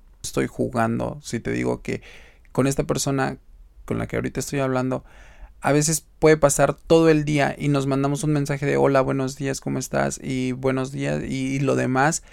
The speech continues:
y pueden pasar horas y, y no pasa nada.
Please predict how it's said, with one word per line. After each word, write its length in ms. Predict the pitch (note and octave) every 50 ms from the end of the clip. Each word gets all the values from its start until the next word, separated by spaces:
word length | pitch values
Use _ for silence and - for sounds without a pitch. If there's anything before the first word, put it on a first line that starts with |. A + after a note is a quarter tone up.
| - - - - - - -
y 440 | - - D3+ D3+ D3+ D3 D3 C#3+ C#3 C3+
pueden 260 | - D3 D3 D3+ D3+
pasar 340 | D3+ D3+ - D#3 - - -
horas 540 | - E3 E3 D3+ C#3 B2+ C#3 D3 - - - - -
y, 760 | - C#3+ C#3 C#3 C3+ C3+ C3 C3 C3 B2+ B2+ C3 - - - -
y 80 | D3
no 120 | C#3+ D3+ D3+
pasa 220 | F3 E3+ - G#3
nada. 340 | G#3 A#3 B3+ B3 A3 -